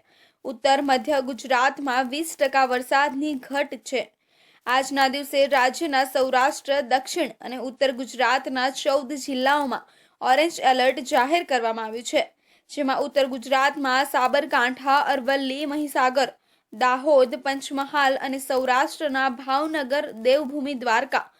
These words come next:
પોરબંદર, જૂનાગઢ, અમરેલી, ગીર સોમનાથ, જામનગર જિલ્લાઓમાં છૂટાછવાયા વિસ્તારોમાં અતિ ભારે વરસાદ પડવાની આગાહી કરવામાં આવી છે, જ્યારે દક્ષિણ ગુજરાતના નવસારી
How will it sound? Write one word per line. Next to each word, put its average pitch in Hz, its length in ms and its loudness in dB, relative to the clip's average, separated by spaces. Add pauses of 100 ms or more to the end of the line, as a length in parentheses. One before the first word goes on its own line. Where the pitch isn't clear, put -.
(360)
પોરબંદર, 262 760 4
જૂનાગઢ, 285 760 0
અમરેલી, 262 540 0 (240)
ગીર 262 240 -4
સોમનાથ, 254 640 0
જામનગર 285 640 -2 (120)
જિલ્લાઓમાં 269 800 2
છૂટાછવાયા 285 1040 2
વિસ્તારોમાં 285 840 0
અતિ 269 260 -6
ભારે 269 380 2
વરસાદ 269 520 0
પડવાની 269 480 0 (180)
આગાહી 262 360 0
કરવામાં 254 540 0
આવી 226 240 -10
છે, 302 120 0 (520)
જ્યારે 262 260 2
દક્ષિણ 262 420 -2
ગુજરાતના 262 680 0
નવસારી 311 600 0